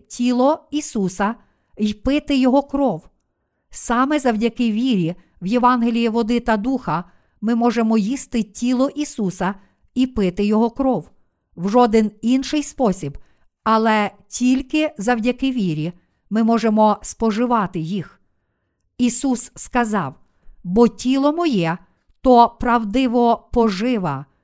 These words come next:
моя ж кров то правдиво пиття. Хто тіло моє споживає та кров мою п'є, той в мені перебуває,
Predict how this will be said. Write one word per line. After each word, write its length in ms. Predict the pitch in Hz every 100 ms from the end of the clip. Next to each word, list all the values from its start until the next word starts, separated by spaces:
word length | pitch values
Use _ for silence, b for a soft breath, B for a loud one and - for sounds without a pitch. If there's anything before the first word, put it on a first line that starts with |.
| _ _
моя 380 | 202 226 226 208
ж 140 | - -
кров 380 | 247 254 180 - _ _ -
то 360 | 247 226 220 -
правдиво 760 | 240 277 247 185 185 185 196 190
пиття. 680 | - 208 208 - 208 151 - _ _ _
Хто 300 | - - 254
тіло 400 | 240 - 294 247
моє 300 | 233 233 233
споживає 920 | 226 - 220 190 190 240 233 170 185 b b b _
та 140 | 262
кров 440 | 277 247 226 190 185
мою 280 | 208 214 262
п'є, 400 | 196 185 156 175 _ _ _ _ _ -
той 320 | 226 226 208
в 160 | 185 190
мені 400 | 214 220 226 262
перебуває, 880 | - 190 190 202 226 175 143 151